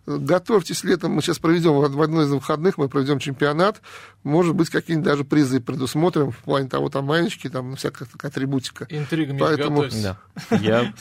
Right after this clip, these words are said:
Speaker 2: <laughs> Выйдем,
Speaker 3: буду
Speaker 2: сыграем.
Speaker 3: следить за новостями.
Speaker 2: Я о чём ещё хотел спросить. В прошлом году, а, Самару представляла на чемпионате России две команды, ну, я имею в виду Суперлиги.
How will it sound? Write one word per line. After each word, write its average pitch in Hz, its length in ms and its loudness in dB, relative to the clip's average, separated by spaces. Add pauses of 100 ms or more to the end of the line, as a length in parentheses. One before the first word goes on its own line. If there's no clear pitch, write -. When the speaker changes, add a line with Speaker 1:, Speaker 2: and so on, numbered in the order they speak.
(100)
Speaker 2:
<laughs> 202 200 -6
Выйдем, 156 240 0
Speaker 3:
буду 143 160 4
Speaker 2:
сыграем. 156 240 4
Speaker 3:
следить 160 220 4
за 123 200 -2
новостями. 131 440 2 (300)
Speaker 2:
Я 156 160 2
о 185 40 0
чём 202 140 -4
ещё 180 140 -6
хотел 175 220 -2
спросить. 156 360 -6
В - 40 -20
прошлом 185 320 -2
году, 131 580 -2 (100)
а, 120 320 -8
Самару 147 300 -4
представляла 135 760 -2
на 117 100 -10
чемпионате 123 400 -10
России 117 240 -8
две 113 300 -6
команды, 90 440 -10
ну, 107 80 -12
я 113 100 -12
имею 98 200 -12
в - 20 -14
виду 92 140 -16
Суперлиги. 90 600 -16